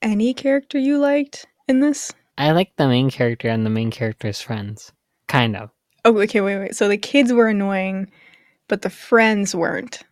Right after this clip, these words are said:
Speaker 2: They were kinda annoying, but I liked them
Speaker 1: Okay.
Speaker 2: still.
Speaker 1: To me, Annie was, like, so annoying, and I'm not gonna say she deserved death,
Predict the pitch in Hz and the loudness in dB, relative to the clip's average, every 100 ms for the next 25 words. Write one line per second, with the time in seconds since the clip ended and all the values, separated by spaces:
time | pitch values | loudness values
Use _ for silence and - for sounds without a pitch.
0 | _ 165 175 170 156 - 120 120 113 107 | _ 6 8 8 6 2 -2 0 -2 -4
1 | 107 113 113 143 151 143 135 - 113 104 | -6 -8 -2 0 2 0 -2 -4 -4 -4
2 | - 110 104 - _ - 233 269 233 214 | -8 -10 -10 -12 _ -6 2 4 6 6
3 | 220 262 330 330 _ _ - 196 196 214 | 4 4 2 -2 _ _ -4 -2 0 2
4 | 226 226 220 214 196 190 - _ - - | 2 4 2 2 -2 -2 -8 _ -12 -8
5 | - 196 185 190 202 208 - 208 220 226 | -2 2 2 2 0 -2 -2 -2 0 0
6 | 226 233 240 240 220 240 277 339 320 240 | 0 0 -2 -2 0 0 0 0 0 4
7 | 226 - 214 196 190 175 185 | 2 4 2 2 -2 -2 -2